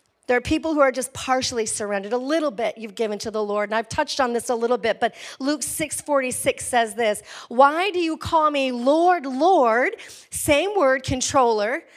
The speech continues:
same one, authority, "and do not do what I say."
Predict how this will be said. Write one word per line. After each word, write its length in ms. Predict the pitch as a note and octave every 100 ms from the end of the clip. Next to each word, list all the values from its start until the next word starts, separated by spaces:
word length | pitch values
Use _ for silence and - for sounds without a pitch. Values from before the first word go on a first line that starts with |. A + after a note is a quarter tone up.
| -
same 460 | - - D4+ D#4 E4+
one, 240 | E4 E4+ -
authority, 760 | D4+ - B3 A3 G#3+ G#3 A#3+ - _ -
"and 240 | C#4+ A#3
do 200 | D#4 F4+
not 280 | F#4+ F#4 C4
do 180 | B3+ C#4+
what 160 | D#4+
I 120 | F4 F4
say." 680 | - G4 G#4+ A4+ A4 C#4